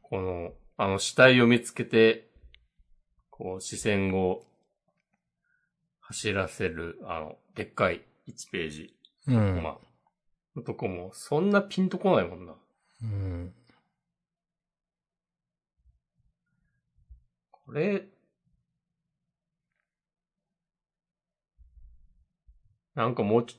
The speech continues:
Speaker 1: ょっと書きようがあったんじゃないのって思っちゃうの。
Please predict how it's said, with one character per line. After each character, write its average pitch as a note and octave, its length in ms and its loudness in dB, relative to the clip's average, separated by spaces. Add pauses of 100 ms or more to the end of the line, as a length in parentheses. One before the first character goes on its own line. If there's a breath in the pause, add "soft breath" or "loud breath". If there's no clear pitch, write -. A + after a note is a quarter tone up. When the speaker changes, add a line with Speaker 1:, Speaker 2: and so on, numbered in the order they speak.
Speaker 1:
ょ C3 60 -4
っ - 20 -8
と - 60 -12 (680)
書 A2+ 200 0 (360)
き A#2+ 160 -2
よ B2 220 0
う B2+ 60 -2
が B2+ 160 8
あ B2+ 60 6
っ - 160 -20
た A2 120 6
ん G#2 80 2
じ F#2 80 0
ゃ F2+ 40 6
な E2+ 60 4
い E2 40 0
の D#2+ 80 -2
っ - 40 -8
て - 80 -12
思 F2 120 -6
っ - 80 -12
ち - 120 -14
ゃ D#2+ 40 -8
う D2+ 60 -10
の。 C#2+ 120 -16